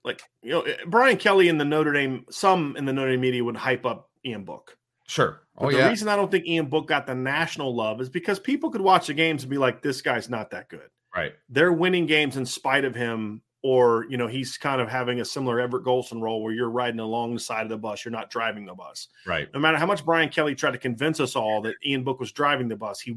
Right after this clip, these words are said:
Speaker 1: wasn't.
Speaker 2: No, he was not.
Speaker 1: Uh, it was
Speaker 2: It
Speaker 1: the defense, or in
Speaker 2: Defense.
Speaker 1: twenty twenty, the offensive line, and it was guys like, it was Claypool, it, you know, it was guys like that.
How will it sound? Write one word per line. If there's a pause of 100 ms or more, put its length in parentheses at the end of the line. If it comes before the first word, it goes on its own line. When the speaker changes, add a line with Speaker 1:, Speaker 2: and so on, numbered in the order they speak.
Speaker 1:
wasn't.
Speaker 2:
No,
he
was
not.
Speaker 1:
Uh, (120)
it
was (140)
Speaker 2:
It
Speaker 1:
the
defense,
or
in
Speaker 2:
Defense.
Speaker 1:
twenty
twenty,
the
offensive
line,
and
it
was
guys
like,
it
was
Claypool,
it,
you
know,
it
was
guys
like
that.